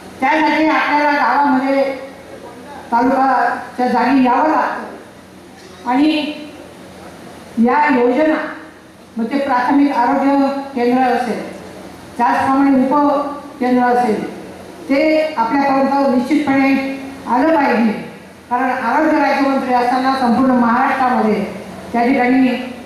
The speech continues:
कामकाज करत असताना माझ्या ते लक्षात आलेलं आहे. परंतु निश्चितपणे या सर्व गोष्टींचा जो काही पाठपुरावा आहे, हा निश्चितपणे मी करणार आहे.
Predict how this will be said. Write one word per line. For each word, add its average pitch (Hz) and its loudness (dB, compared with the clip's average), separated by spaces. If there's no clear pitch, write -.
कामकाज 277 0
करत 254 0
असताना 247 0
माझ्या 240 2
ते 233 0
लक्षात 226 0
आलेलं 247 2
आहे. 269 -2
परंतु 247 2
निश्चितपणे 277 2
या 349 0
सर्व 302 2
गोष्टींचा 285 2
जो 285 2
काही 285 0
पाठपुरावा 262 2
आहे, 208 0
हा 240 0
निश्चितपणे 269 2
मी 254 4
करणार 220 2
आहे. - -4